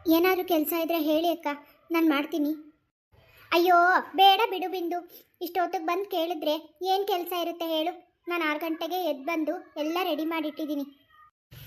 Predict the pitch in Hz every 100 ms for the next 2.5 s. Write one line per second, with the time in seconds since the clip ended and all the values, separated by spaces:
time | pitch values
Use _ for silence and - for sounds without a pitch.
0 | - - - 339 311 339 339 - 339 294
1 | 302 349 330 311 311 - - - 320 285
2 | 294 302 294 330 311